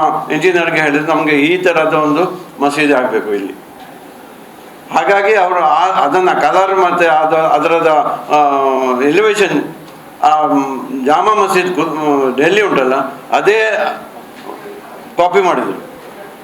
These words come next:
ಅದರ ಉದ್ದೇಶ ಅದನ್ನೇ, ಅಂದ್ರೆ ಆ ಟೈಪ್ ನಾವು ಒಂದು ಮಸೀದಿ ನಾವು ನಿರ್ಮಿಸಬೇಕು ಹೇಳಿ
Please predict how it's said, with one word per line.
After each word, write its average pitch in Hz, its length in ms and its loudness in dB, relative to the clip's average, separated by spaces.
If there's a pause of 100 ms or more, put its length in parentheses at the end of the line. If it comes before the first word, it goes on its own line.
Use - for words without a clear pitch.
(800)
ಅದರ 131 160 2
ಉದ್ದೇಶ 175 360 2
ಅದನ್ನೇ, 165 580 -2 (100)
ಅಂದ್ರೆ 165 260 0
ಆ 143 280 2
ಟೈಪ್ 165 240 0
ನಾವು 156 180 0
ಒಂದು 156 180 -2
ಮಸೀದಿ 156 420 0
ನಾವು 156 300 0
ನಿರ್ಮಿಸಬೇಕು 131 600 -4
ಹೇಳಿ - 420 -6